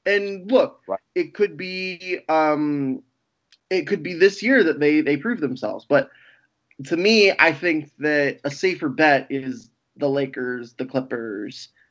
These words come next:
Speaker 1: and then after that, the Rockets. I think those are the three most proven teams in the West, um, because the Lakers have LeBron,
Speaker 2: Yeah.
Speaker 1: the Clippers have Kawhi, and the Rockets have the best backcourt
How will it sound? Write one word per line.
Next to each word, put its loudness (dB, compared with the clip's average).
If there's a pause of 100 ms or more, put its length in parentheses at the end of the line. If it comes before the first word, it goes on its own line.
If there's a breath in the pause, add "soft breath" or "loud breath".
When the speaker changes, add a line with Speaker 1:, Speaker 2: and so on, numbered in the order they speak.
(120)
Speaker 1:
and 0
then 6
after 0
that, 4
the -10
Rockets. -4 (200)
I -2
think 0
those 2
are -4
the -2
three -4
most -2
proven 2
teams -2 (580 soft breath)
in 4
the 4
West, 2 (120)
um, -4 (360)
because 2 (220)
the -2
Lakers 2
have 2
LeBron, -2 (840)
Speaker 2:
Yeah. -4
Speaker 1:
the -4
Clippers -4
have 0
Kawhi, 2 (1000)
and 2
the 0
Rockets 2
have 0
the 2
best 0
backcourt -2